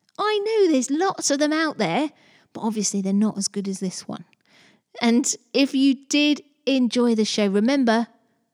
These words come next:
go and leave a rating or review on iTunes. I do love getting them. And now you know why, 'cause I get a big dopamine hit. And also, it really, really does make a, a big difference to other people finding the show.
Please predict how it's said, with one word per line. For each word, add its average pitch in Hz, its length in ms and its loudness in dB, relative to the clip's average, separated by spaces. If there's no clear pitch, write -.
go 254 140 2
and 269 120 4
leave 262 160 2
a 240 60 -4
rating 233 360 0
or 220 40 2
review 208 320 2
on 208 80 2
iTunes. 185 680 -4
I 233 80 -4
do 269 280 0
love 226 260 0
getting - 340 -10
them. 180 220 -4
And 247 100 2
now 320 140 4
you 294 160 2
know 311 160 4
why, 359 340 2
'cause 294 140 2
I 302 40 -2
get - 220 -2
a 254 40 -2
big 269 340 -2
dopamine 330 640 2
hit. - 580 -6
And 254 280 2
also, 339 320 0
it 262 200 2
really, 277 380 0
really 254 240 0
does 226 260 -4
make 208 260 -4
a, 196 100 -6
a 202 80 -2
big 196 280 0
difference 190 440 -4
to - 140 -12
other 190 160 -2
people 185 280 -6
finding 185 640 -4
the 202 140 -6
show. 170 380 -8